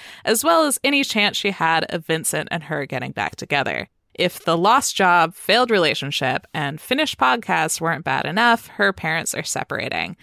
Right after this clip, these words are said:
They haven't been together properly for years,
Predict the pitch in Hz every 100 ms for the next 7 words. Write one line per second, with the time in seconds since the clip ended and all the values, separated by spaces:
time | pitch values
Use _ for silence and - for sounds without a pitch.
0 | - - - - 202 302 330 262 254 240
1 | 233 202 170 165 156 - 156 170 170 185
2 | 185 185 156 143 147 165 196 226 247